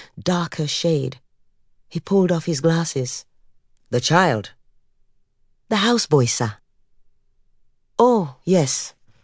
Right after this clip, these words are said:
You have brought the houseboy. Igbo Tagoya." Master's Igbo felt feathery in Ugu's ears. It was Igbo colored by the sliding sounds of English,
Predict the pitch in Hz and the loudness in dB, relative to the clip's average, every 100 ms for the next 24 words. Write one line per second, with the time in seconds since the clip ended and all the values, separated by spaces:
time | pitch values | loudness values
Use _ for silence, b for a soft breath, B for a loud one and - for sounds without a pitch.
0 | _ _ 165 175 147 196 - 151 156 147 | _ _ 2 2 4 0 0 0 0 0
1 | 156 135 120 _ _ _ _ _ _ _ | 0 -2 -4 _ _ _ _ _ _ _
2 | _ 247 240 - 180 170 151 151 135 113 | _ -2 -2 -2 0 0 4 4 2 -2
3 | - _ _ _ _ _ _ _ _ - | -12 _ _ _ _ _ _ _ _ -2
4 | 160 190 - 135 - 156 127 123 117 139 | -2 -2 -2 -4 -4 -6 -4 -6 -6 -6
5 | 127 - - 202 160 135 123 120 135 131 | -6 -8 -4 -2 0 -2 -4 -4 -4 -2
6 | 139 127 139 127 147 127 117 - - _ | -2 -2 -4 -2 -4 -4 -6 -12 -18 _
7 | _ _ _ _ _ _ _ - 233 254 | _ _ _ _ _ _ _ -2 0 0
8 | 233 - - 277 190 185 156 - 180 175 | 0 -2 -4 -2 0 0 0 0 2 2
9 | 147 135 131 127 - 170 196 185 160 - | 0 -2 -4 -6 -4 -2 0 -2 -2 -2
10 | 170 170 143 131 135 - - - 226 190 | -2 0 -2 -2 -6 -8 -10 -2 0 0
11 | 127 117 - | 0 -2 -8